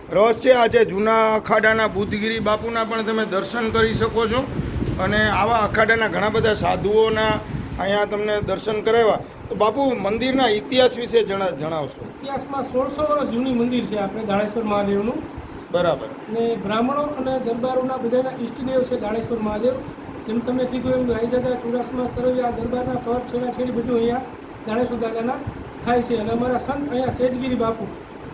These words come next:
Speaker 2: જે બિરાજમાન છે, આ બધો એનો પરિવાર છે. અને સેજગીરી બાપુ અમારે સાપરવડી નદી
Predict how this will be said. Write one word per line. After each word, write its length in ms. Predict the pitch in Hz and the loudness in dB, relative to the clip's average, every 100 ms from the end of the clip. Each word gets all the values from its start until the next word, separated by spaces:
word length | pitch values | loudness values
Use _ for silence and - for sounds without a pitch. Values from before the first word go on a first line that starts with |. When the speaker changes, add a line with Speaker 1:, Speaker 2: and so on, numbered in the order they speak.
| - | -6
Speaker 2:
જે 80 | 226 | -2
બિરાજમાન 580 | 226 247 247 247 240 233 | 2 2 2 2 0 2
છે, 380 | 247 233 - | 2 2 -2
આ 80 | 208 | -4
બધો 200 | 220 240 | 0 4
એનો 200 | 247 254 | 4 2
પરિવાર 480 | 254 233 254 240 202 | -2 0 2 2 2
છે. 120 | 190 - - - - - | -4 -10 -12 -16 -16 -12
અને 140 | 214 202 | -8 -4
સેજગીરી 380 | 240 247 269 269 | -2 -2 -4 0
બાપુ 300 | 262 277 269 | 0 0 0
અમારે 220 | 269 262 | 0 0
સાપરવડી 520 | - 233 269 269 269 | -2 -2 0 0 2
નદી 320 | 233 226 247 | 0 0 0